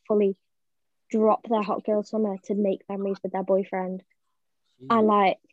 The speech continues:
Speaker 1: some girls are definitely willing to do that,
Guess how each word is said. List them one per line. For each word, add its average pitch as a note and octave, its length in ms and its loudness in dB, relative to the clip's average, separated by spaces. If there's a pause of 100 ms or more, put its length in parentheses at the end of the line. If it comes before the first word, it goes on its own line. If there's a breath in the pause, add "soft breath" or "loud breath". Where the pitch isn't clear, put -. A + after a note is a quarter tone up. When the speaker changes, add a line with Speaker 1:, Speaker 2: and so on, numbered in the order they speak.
(480)
Speaker 1:
some C4+ 260 6
girls B3 300 6
are G#3 80 2 (100)
definitely A3 400 -2
willing G3+ 360 2
to G3+ 100 -8
do G#3 240 0
that, F#3 180 -4